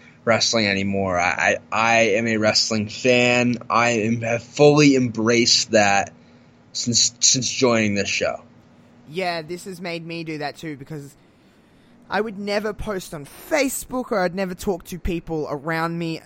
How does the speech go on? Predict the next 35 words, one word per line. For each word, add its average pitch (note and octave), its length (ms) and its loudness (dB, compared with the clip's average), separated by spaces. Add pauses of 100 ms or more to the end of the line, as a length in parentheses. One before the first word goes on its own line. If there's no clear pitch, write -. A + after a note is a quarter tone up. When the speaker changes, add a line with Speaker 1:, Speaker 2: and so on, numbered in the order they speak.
Speaker 2:
unless C#3+ 380 -8
they D#3+ 120 -6
were D#3 140 0
wrestling D3+ 400 -6
fans D3 280 -8
as C#3+ 100 -14
well. C#3+ 120 -4
I C3+ 100 -2
wouldn't C#3 220 -10
talk D#3+ 280 -4
about D3+ 240 -6
wrestling D3 500 -6
unless C#3 480 -8
asked C#3+ 360 -4
about C3+ 280 -4
it. B2+ 160 -8
I C3+ 100 -8
wouldn't C3 360 -12
be, C#3 440 -12 (680)
I D#3 60 -6
wouldn't D#3+ 380 -6
be D#3+ 400 -4
a, C3+ 380 -6
a C3+ 40 -10
kind C#3 280 -10
of, C3 200 -10 (1000)
uh, C3 240 -14
I C3+ 120 -8
guess E3+ 220 -4
I F3+ 60 2
was D#3 160 -2
an C#3+ 220 -10
in-the-closet D#3+ 720 -6
wrestling A#3 460 -12
fan, C4+ 400 -12